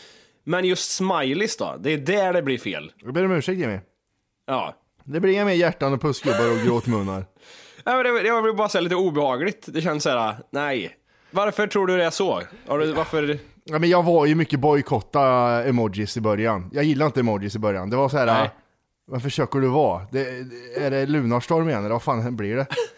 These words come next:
Speaker 1: <laughs> Nej.
Speaker 2: Så, nej, jag gillar inte emojis alls i början faktiskt.
Speaker 1: Nej.
Speaker 2: Eh, nu, eh, funkar det, tycker jag. Det är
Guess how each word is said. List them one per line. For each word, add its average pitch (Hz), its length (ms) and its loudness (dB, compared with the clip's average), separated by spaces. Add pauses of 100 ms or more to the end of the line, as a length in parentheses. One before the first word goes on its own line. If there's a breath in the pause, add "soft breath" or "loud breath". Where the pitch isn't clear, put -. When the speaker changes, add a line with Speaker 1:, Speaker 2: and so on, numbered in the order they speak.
(180)
Speaker 1:
<laughs> - 520 -20
Nej. 135 280 -4 (120)
Speaker 2:
Så, 180 160 -2
nej, 185 280 2
jag 190 120 4
gillar 170 180 4
inte 156 140 0
emojis 131 360 0
alls 147 220 0
i 135 60 0
början 101 260 0
faktiskt. 98 320 -12 (460)
Speaker 1:
Nej. 104 160 -6 (260)
Speaker 2:
Eh, 123 260 2
nu, 208 360 4
eh, 175 360 6
funkar 160 280 0
det, 208 80 0
tycker 151 180 -4
jag. 113 100 0
Det 180 120 2
är 180 260 0